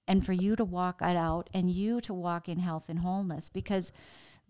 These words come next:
that which attached itself to my body, basically I said, "No, I'm not gonna have this. I'm gonna have what the word says,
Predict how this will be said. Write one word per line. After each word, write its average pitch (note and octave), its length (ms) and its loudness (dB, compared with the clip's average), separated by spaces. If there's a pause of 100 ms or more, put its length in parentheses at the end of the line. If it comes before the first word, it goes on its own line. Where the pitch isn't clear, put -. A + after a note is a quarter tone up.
that A#3 280 6
which G#3 200 0
attached G3 480 0
itself F#3 400 -2
to E3+ 140 -4
my E3+ 300 4
body, D#3+ 440 0 (840)
basically G#3 460 2
I F#3 120 2
said, F3+ 260 0
"No, F3+ 420 0
I'm G3 220 2
not G3+ 260 0
gonna F3 200 0
have F3+ 300 -2
this. E3+ 300 -6
I'm F#3 200 0
gonna F#3+ 180 0
have F3 240 0
what E3+ 200 -6
the D#3+ 80 -8
word F#3 300 -2
says, D#3+ 380 -6